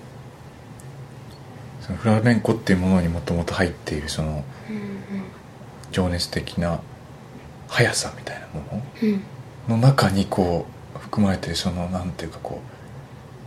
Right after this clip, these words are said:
Speaker 1: 土地特有のとか、彼ら特有のその、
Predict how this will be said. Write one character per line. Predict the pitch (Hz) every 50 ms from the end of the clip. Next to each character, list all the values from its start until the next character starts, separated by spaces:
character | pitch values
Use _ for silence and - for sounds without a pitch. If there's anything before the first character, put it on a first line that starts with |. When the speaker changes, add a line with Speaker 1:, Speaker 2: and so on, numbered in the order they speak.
| - - - - - - - - - - - - - - - - - - - - - -
Speaker 1:
土 | - 92
地 | - - -
特 | - 104 - - - 107
有 | 101 101
の | 98 95 92 -
と | - -
か、 | - - -
彼 | - 98 95 87
ら | 85 82
特 | - - - - -
有 | 110
の | 107 101
そ | - - 104
の、 | 98 95 92